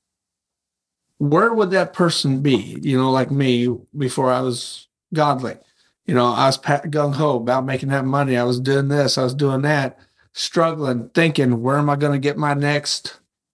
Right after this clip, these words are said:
hustle," so to say, to make that money? And then when I gave my life to Christ and all that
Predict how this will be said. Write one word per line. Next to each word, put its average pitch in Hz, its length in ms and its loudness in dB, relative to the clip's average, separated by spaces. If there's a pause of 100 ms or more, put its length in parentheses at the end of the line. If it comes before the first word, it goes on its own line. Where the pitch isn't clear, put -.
(320)
hustle," 160 480 2
so 135 240 0
to 127 80 0
say, 131 360 2
to 123 120 -2
make 147 240 0
that 151 180 0
money? 147 440 0 (840)
And 143 160 0
then 139 80 0
when 143 140 2
I 143 60 2
gave 147 200 0
my 143 180 0
life 143 300 0 (800)
to 165 80 -4
Christ 151 640 0 (920)
and 147 180 0
all 147 180 2
that 156 520 0